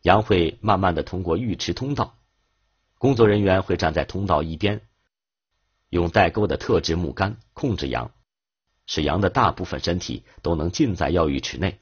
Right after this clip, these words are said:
通过药浴池通道的羊会在缓冲台上稍作休息，抖干毛后，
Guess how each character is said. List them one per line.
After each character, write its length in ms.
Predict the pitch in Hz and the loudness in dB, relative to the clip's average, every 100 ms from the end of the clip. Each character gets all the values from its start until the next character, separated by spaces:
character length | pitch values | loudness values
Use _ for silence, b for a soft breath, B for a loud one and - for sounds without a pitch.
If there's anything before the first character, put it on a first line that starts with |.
| _ _ _ _ _ _ _ _ _ _ - | _ _ _ _ _ _ _ _ _ _ -4
通 160 | 123 127 | 0 4
过 100 | 117 | 6
药 180 | 117 | 6
浴 120 | 104 90 | 4 2
池 180 | - | -2
通 180 | 80 123 | -2 -2
道 160 | 117 87 | 2 2
的 80 | 73 | 2
羊 360 | 69 69 80 | -2 -2 -4
会 160 | - 80 | -4 -2
在 180 | 80 73 | 0 -2
缓 320 | - 67 - | -2 -2 -4
冲 180 | 135 64 | -8 -6
台 220 | - 65 | -4 -2
上 240 | - 50 | -2 -2
稍 160 | - 80 | -2 -2
作 160 | 71 | -4
休 220 | - 110 127 | -4 -2 -2
息， 220 | - - _ _ _ _ _ _ _ _ | -6 -12 _ _ _ _ _ _ _ _
抖 180 | - 90 | 2 4
干 200 | 90 123 | 4 4
毛 180 | 95 92 | 4 4
后， 300 | - 92 | 0 -4